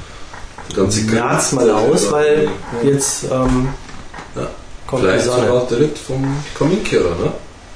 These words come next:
Speaker 2: Wobei natürlich ein Ausmerzen bei, ähm, der allgemeinen Klimaerwärmung und Verschiebung vor allen Dingen vielleicht auch irgendwann ein Ausaprillen wird.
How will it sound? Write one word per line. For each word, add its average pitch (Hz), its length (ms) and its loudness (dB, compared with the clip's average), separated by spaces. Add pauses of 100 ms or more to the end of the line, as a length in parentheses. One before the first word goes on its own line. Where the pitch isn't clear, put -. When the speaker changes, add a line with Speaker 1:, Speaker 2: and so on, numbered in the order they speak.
(480)
Speaker 2:
Wobei 113 640 -2
natürlich 170 520 2
ein 110 220 2 (100)
Ausmerzen 143 1080 2 (260)
bei, 110 280 2
ähm, 104 580 0 (380)
der 98 380 -2
allgemeinen 107 560 -2
Klimaerwärmung 110 1120 -2
und 110 160 -4
Verschiebung 160 540 0
vor 101 140 -2
allen 101 140 -4
Dingen 113 180 -2 (760)
vielleicht 110 360 0 (200)
auch 120 160 0
irgendwann 120 460 2
ein 123 420 0
Ausaprillen 120 1040 0
wird. 98 240 -4